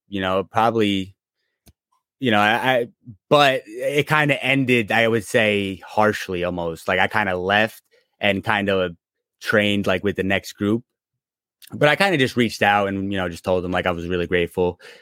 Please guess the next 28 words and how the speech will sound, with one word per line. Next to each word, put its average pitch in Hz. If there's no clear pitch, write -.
for, 101
like, 90
those 95
experiences. 95
I 95
mean, 92
what 113
kid 104
at 87
seventeen, 92
eighteen 92
years 87
old 90
is, 78
is 87
training 90
side 95
by 87
side 90
with 82
Rich 92
and 90
learning, 90
you 90
know, 85
from 90
the 87
best? 92